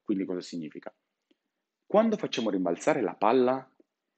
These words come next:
come nella prima lezione avete visto dalla ragazzina su un unico braccio,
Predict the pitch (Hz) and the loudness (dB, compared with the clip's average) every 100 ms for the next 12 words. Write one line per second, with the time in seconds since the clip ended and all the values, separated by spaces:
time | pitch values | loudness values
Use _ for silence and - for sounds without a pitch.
0 | _ _ - 113 123 117 120 - 101 95 | _ _ 0 2 4 2 -2 -4 0 0
1 | 98 110 101 95 - 110 98 95 90 117 | 0 0 0 -2 -2 0 0 0 -2 -2
2 | - - 117 - - - 92 90 85 98 | -2 0 0 -2 -18 -8 -2 2 2 2
3 | 98 - - 151 104 - 127 185 160 - | -2 -2 -2 -2 -2 -2 0 0 0 0
4 | 95 - - - 196 | 0 0 -4 -8 -8